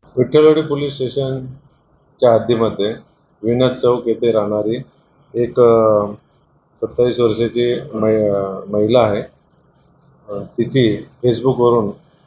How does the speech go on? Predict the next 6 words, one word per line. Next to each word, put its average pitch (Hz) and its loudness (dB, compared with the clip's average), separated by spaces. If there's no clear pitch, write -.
अ, 107 -6
मार्च 113 0
दोन 120 0
हजार 117 4
एकवीसमध्ये 113 -4
एका 104 -2